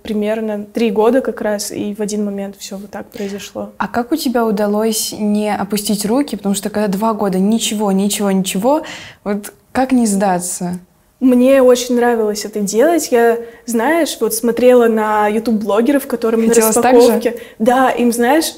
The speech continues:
Speaker 1: по бартеру бесплатно присылают какие-то вещи на распаковке, с ними работают бренды,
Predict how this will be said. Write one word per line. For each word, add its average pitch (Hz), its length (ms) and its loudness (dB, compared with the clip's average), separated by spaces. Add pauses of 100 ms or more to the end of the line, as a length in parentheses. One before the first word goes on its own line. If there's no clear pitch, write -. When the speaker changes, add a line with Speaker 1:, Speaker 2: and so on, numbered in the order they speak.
Speaker 1:
по 277 60 -2
бартеру 240 480 2
бесплатно 233 480 -2
присылают 226 480 -2
какие-то 226 400 -4
вещи 233 380 2
на 247 100 2
распаковке, 233 840 2
с - 100 -6
ними 233 180 0
работают 240 480 2
бренды, 226 680 2